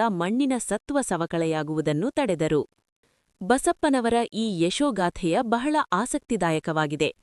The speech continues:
ಬಸಪ್ಪನವರು ಕೇವಲ ಒಬ್ಬ ಪರಿಶ್ರಮಿ ರೈತರಷ್ಟೇ ಅಲ್ಲ, ಒಬ್ಬ ದಕ್ಷ ಕೃಷಿ ಉದ್ಯಮಿ ಕೂಡ ಹೌದು. ಅವರ ಬೆಳೆಗಳ ವೈವಿಧ್ಯತೆ ಮತ್ತು ಚತುರ ಮಾರುಕಟ್ಟೆ ತಂತ್ರಗಳ ವಿವರ ಇಲ್ಲಿದೆ. ಒಂದು, ಬೆಳೆಗಳ ವೈವಿಧ್ಯತೆ,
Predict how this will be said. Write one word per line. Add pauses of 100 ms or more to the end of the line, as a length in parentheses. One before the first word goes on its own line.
(440)
ಬಸಪ್ಪನವರು
ಕೇವಲ
ಒಬ್ಬ
ಪರಿಶ್ರಮಿ
ರೈತರಷ್ಟೇ
ಅಲ್ಲ, (420)
ಒಬ್ಬ (160)
ದಕ್ಷ (120)
ಕೃಷಿ
ಉದ್ಯಮಿ
ಕೂಡ
ಹೌದು. (520)
ಅವರ
ಬೆಳೆಗಳ
ವೈವಿಧ್ಯತೆ (240)
ಮತ್ತು
ಚತುರ
ಮಾರುಕಟ್ಟೆ
ತಂತ್ರಗಳ
ವಿವರ
ಇಲ್ಲಿದೆ. (580)
ಒಂದು, (220)
ಬೆಳೆಗಳ
ವೈವಿಧ್ಯತೆ,